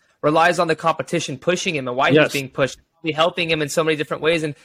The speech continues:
Speaker 1: Jordan probably knew that some of those guys were probably better than him in aspects, but hey, I can add value to this guy's life and career that will eventually come, come back. You know what I mean? It, it, it all comes full circle.
Speaker 2: And that's also a reason why he is one of the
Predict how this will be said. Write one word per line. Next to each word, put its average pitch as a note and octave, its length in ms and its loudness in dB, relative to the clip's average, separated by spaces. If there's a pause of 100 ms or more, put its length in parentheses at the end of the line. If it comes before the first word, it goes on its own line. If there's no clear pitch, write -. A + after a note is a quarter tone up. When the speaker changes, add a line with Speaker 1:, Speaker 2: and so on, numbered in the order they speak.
(120)
Speaker 1:
Jordan F3 300 2
probably E3+ 280 6
knew D#3+ 120 0
that D#3+ 180 0
some E3 140 -2
of D#3 40 0
those D#3 140 4
guys C#3+ 280 -2
were C#3+ 100 0
probably E3 380 2
better D3 280 2
than E3 140 -2
him E3+ 120 -2
in D3 100 -6
aspects, D3 540 0
but D#3 120 -4
hey, D#3 240 2
I D3+ 140 0
can F3+ 160 -4
add D#3 260 0
value D3 540 0 (260)
to D3+ 100 -2
this C#3+ 220 0
guy's D3 240 2
life D3 280 0
and D#3 220 -2
career C#3 600 0 (100)
that E3 140 4
will F3 160 6
eventually F3 420 0
come, E3 300 -2 (160)
come E3 180 -2
back. E3+ 380 2
You C#3+ 80 0
know D3+ 60 4
what D3+ 60 4
I C#3 40 0
mean? D#3+ 140 0
It, D3 200 2
it, D#3 120 2 (280)
it D3+ 140 -2
all D#3 100 4
comes E3 220 -8
full D#3 160 -2
circle. D#3+ 360 -6
Speaker 2:
And D3 120 2
that's D#3+ 160 2
also F3 260 4
a D3 60 4
reason C#3 320 -2
why C3+ 340 2
he E3 160 0
is E3+ 140 0
one C3 160 2
of A#2+ 80 -2
the B2 400 0